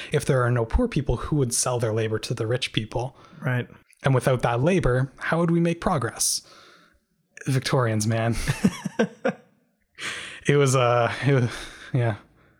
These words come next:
Speaker 1: It's, it's quite the time.
Speaker 2: They had some ideas.
Speaker 1: They sure,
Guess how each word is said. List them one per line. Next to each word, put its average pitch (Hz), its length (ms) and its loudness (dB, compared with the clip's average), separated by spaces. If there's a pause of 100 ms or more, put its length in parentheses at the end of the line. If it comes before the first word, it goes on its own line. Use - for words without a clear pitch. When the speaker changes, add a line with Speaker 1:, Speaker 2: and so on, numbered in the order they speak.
(220)
Speaker 1:
It's, - 480 -4
it's - 100 -8
quite 147 240 2
the - 60 -10
time. 131 260 2
Speaker 2:
They 160 80 4
had 156 220 2
some 185 120 0
ideas. 185 440 2
Speaker 1:
They 131 60 4
sure, 156 580 6